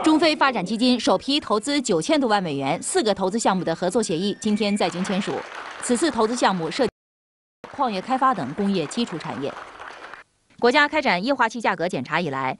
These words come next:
河南、江苏、江西、湖北、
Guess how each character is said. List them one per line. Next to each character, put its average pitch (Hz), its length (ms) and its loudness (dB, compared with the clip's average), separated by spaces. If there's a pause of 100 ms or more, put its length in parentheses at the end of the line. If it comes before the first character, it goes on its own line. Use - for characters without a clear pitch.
(120)
河 240 220 4
南、 180 340 0
江 247 260 2
苏、 247 400 -2
江 277 280 2
西、 277 360 -4
湖 202 220 -2
北、 143 340 -2